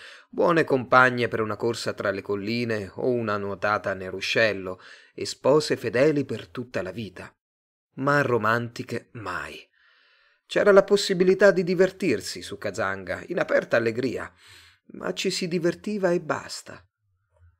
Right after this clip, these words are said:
Simon aveva l'impressione che a quell'esistenza blanda mancasse qualcosa, e un giorno scoprì di che cosa si trattava.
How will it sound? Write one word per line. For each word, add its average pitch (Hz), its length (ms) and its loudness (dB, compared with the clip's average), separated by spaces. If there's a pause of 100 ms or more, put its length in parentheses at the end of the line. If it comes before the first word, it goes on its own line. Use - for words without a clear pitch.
(280)
Simon 185 520 0
aveva 135 340 2
l'impressione 123 760 -2
che 139 120 -2
a 139 40 -8
quell'esistenza 151 840 -2
blanda 165 480 -2
mancasse 175 600 -8
qualcosa, - 680 -10 (600)
e - 80 -4
un 180 100 2
giorno 185 340 2
scoprì 110 420 -4
di 104 120 -12
che 104 140 -8
cosa 110 300 -2
si 101 140 -10
trattava. - 640 -14